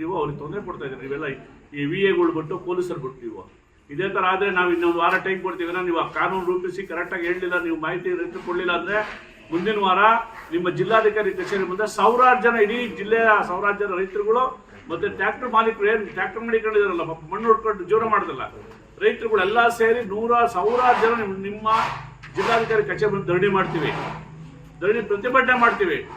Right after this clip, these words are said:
ಅದೇನಾಗುತ್ತೆ ಆಗ್ಲಿ, ನೀವು ಅದು ಈ ಯೋಜನೆ ಏನು ವಾಪಸ್ ತಗೋಬೇಕಿತ್ತು ನೀವು. ನಾಳೆ ಪ್ರೆಸ್ ಮೀಟ್ ಮಾಡಿ ದಯವಿಟ್ಟು ರೈತರಿಗೆ ಅನುಕೂಲ ಮಾಡಕೊಡೋದು ಪ್ರೆಸ್ ಮೀಟ್ ಮಾಡಬೇಕು. ಅದ್ಯಾವ್ದು ಕಳ್ಸಿ ನೀವು ತಾಲೂಕಲ್ಲಿ ಯಾರು ಈ ತರ ಮಾಡಬೇಕು, ಏನ್ ಮಾಡಬೇಕು ಅನ್ನೋ ಮಾಹಿತಿ ಕೊಡಿ. ಏನು ಕೊಡೋದಲ್ಲ ಏಕಾಕಿ ನಿಲ್ಸ್ಬಿಟ್ರೆ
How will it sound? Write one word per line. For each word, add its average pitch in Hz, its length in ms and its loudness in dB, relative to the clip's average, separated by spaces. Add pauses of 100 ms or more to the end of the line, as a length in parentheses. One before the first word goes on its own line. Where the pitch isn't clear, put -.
ಅದೇನಾಗುತ್ತೆ 226 560 2
ಆಗ್ಲಿ, 175 300 0
ನೀವು 175 160 -2
ಅದು 170 160 -2
ಈ - 20 0 (140)
ಯೋಜನೆ 220 280 4
ಏನು 233 180 -2
ವಾಪಸ್ 214 260 -4
ತಗೋಬೇಕಿತ್ತು 175 500 -2
ನೀವು. 143 160 -4 (540)
ನಾಳೆ 180 220 -4
ಪ್ರೆಸ್ 190 220 -6
ಮೀಟ್ 220 220 -2
ಮಾಡಿ 226 160 0 (100)
ದಯವಿಟ್ಟು 214 400 -2 (140)
ರೈತರಿಗೆ 196 320 -2
ಅನುಕೂಲ 190 320 -4
ಮಾಡಕೊಡೋದು 185 400 -4 (240)
ಪ್ರೆಸ್ 165 200 -10
ಮೀಟ್ 170 200 -4
ಮಾಡಬೇಕು. 143 300 -4 (360)
ಅದ್ಯಾವ್ದು 240 400 -2
ಕಳ್ಸಿ 269 200 -4 (100)
ನೀವು 240 200 0
ತಾಲೂಕಲ್ಲಿ 226 400 0 (100)
ಯಾರು 226 220 4 (440)
ಈ 180 120 -12
ತರ 208 80 -2 (120)
ಮಾಡಬೇಕು, 208 360 0
ಏನ್ 208 120 0
ಮಾಡಬೇಕು 208 240 0
ಅನ್ನೋ 190 200 -6
ಮಾಹಿತಿ 240 320 -2
ಕೊಡಿ. 202 180 2 (380)
ಏನು 247 220 -2
ಕೊಡೋದಲ್ಲ 233 320 -2
ಏಕಾಕಿ 226 340 -4
ನಿಲ್ಸ್ಬಿಟ್ರೆ 214 400 -8